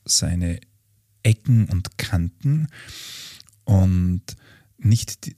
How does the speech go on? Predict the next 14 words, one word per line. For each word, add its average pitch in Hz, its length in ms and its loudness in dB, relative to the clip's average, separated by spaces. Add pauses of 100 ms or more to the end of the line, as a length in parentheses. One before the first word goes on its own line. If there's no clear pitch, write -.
Hochglanz 90 840 0
zu - 120 -4
zeigen. 85 440 -4
Hochglanz 110 520 0
haben 95 160 4
wir 90 60 0
in 85 120 2
jedem 87 280 0
Magazin. 80 580 -4
Das 90 180 -12
ist - 180 -6
dann 85 220 -6
dieses - 420 -4 (420)
berühmte 87 760 -2